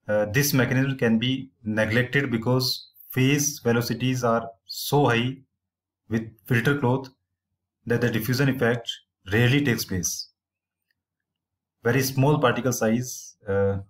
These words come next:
the size would be below zero point two to zero point zero five micron,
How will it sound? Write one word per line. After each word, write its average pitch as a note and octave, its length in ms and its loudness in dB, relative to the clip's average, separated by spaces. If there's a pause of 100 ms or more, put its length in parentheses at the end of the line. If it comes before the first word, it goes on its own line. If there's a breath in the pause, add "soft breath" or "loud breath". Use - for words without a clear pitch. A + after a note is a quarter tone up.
(180)
the G2+ 100 -4
size A2+ 320 0
would A2 160 -2
be A#2 160 0
below A2 480 0 (240)
zero G#2+ 200 0
point G#2 200 -4
two A2 100 -6
to A#2+ 60 -4
zero G#2 240 -2
point A2 180 -2
zero G#2+ 200 2
five A2 300 0
micron, G2+ 480 -4